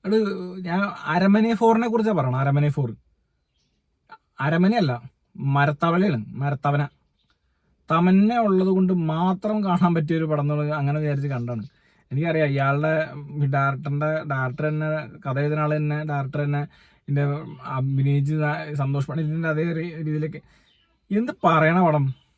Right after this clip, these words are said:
കുറച്ച് സീൻസ് മാത്രം കണ്ടായി. നിങ്ങൾ ആ പടം ഒന്ന്, പടം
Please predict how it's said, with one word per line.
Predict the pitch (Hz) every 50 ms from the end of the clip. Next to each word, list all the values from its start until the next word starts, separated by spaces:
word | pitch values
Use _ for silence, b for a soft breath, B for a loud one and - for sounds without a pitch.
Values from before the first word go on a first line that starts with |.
| _ _ _ _ _ _ _
കുറച്ച് | - 185 196 202 233 220
സീൻസ് | 220 214 196 190 202 220 208
മാത്രം | 190 180 180 196 196
കണ്ടായി. | 180 165 156 143 135
നിങ്ങൾ | 143 151 165 180
ആ | 180 185
പടം | 165 151 156 170
ഒന്ന്, | 180 185 185 185 190 b b b b b b -
പടം | 147 156